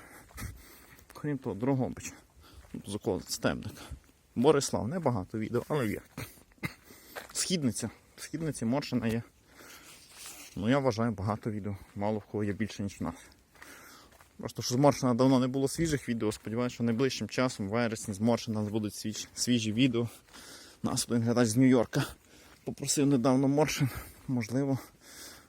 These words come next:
ми зробимо це найшвидшим часом, але, можливо, і не найшвидшим, але в вересні буде. Що в нас ще з цікавого є?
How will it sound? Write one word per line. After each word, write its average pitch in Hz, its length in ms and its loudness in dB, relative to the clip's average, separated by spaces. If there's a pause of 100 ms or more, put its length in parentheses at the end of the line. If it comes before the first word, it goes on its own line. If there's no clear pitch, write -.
ми 113 160 -2 (680)
зробимо 123 480 6
це - 140 0
найшвидшим 120 560 2
часом, 123 440 0
але, 95 120 -2 (300)
можливо, 113 440 0
і 107 40 2
не 110 180 4
найшвидшим, 110 540 2
але 104 120 2
в 104 40 2
вересні 123 360 6
буде. 101 200 -2 (4000)
Що 160 200 2
в 156 60 2
нас 131 180 2
ще 113 120 0
з - 60 -8
цікавого 98 500 -4
є? 104 100 -10